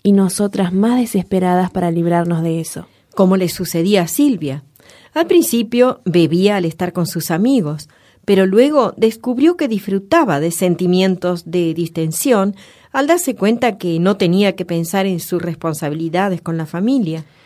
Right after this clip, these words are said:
Speaker 1: Cuanto más quería olvidar sus problemas, tanto más bebía.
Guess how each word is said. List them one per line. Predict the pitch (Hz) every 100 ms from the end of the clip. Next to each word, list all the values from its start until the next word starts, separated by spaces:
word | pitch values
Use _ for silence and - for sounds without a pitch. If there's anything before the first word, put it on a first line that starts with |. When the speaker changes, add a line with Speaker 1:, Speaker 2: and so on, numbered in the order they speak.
| _ _
Speaker 1:
Cuanto | 269 311 302
más | 247 247
quería | 233 220 220
olvidar | 202 196 202
sus | 202 190
problemas, | - 190 185 196 214 240 262 - _ _
tanto | - 190 190 185
más | 202 196
bebía. | 185 180 175 170 180